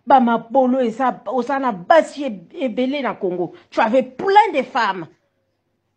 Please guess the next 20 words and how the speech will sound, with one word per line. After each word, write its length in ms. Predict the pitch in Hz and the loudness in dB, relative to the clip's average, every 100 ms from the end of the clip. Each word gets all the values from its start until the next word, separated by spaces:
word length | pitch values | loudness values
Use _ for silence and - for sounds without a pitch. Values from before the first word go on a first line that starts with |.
| _ _ _ _ _ _ - | _ _ _ _ _ _ 4
Et 120 | 440 | 4
tu 80 | 392 | 4
étais 220 | - 339 | 0 0
capable 380 | 320 302 294 262 | 0 0 -2 0
d'avoir 420 | 269 240 294 262 | 0 0 -2 0
n'importe 720 | 240 285 415 427 311 - 226 | 2 4 2 2 -2 -2 -6
quelle 200 | 240 220 | -6 -8
femme. 300 | - 208 185 | -6 -6 -4
Mais 220 | 196 220 | -2 -4
qu'est-ce 340 | 220 - 403 - | -4 -6 -6 -6
qui 140 | 294 | -4
t'a 140 | 208 - | -2 -2
poussé? 520 | 202 185 - 196 - _ _ _ _ _ _ _ _ _ _ _ _ _ _ _ _ _ - | -4 -12 -10 -12 -12 _ _ _ _ _ _ _ _ _ _ _ _ _ _ _ _ _ 0
Oh 220 | 196 214 | 4 6
le 180 | 202 170 | 4 0
diable, 560 | 180 202 180 156 170 | -4 -4 -2 -4 -6
mais 160 | 175 185 | -4 -4
non, 300 | 185 294 277 | -4 -4 -2
mais 140 | 190 | -2
attends, 520 | 190 190 - 269 254 | -2 -4 -2 -2 -2